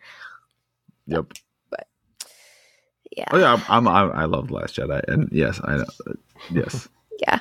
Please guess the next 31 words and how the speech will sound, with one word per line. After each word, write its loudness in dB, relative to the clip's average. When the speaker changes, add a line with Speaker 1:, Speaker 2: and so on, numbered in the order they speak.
Speaker 1:
We -6
can -4
get 2
it. 0
<laughs> -
I 2
can 0
get 4
that 2
with -4
people -4
all 2
the -6
time. -2
Like, -8
"No, 4
you're 6
wrong. 4
Sorry. 2
Speaker 2:
No, 2
Speaker 1:
It's -4
Speaker 2:
you're 6
Speaker 1:
good." 6
Speaker 2:
wrong. 2
Speaker 1:
<laughs> -20
You're 6
Speaker 2:
Sorry. 4
Speaker 1:
wrong. 2
Speaker 2:
It, 0
it 2
was 2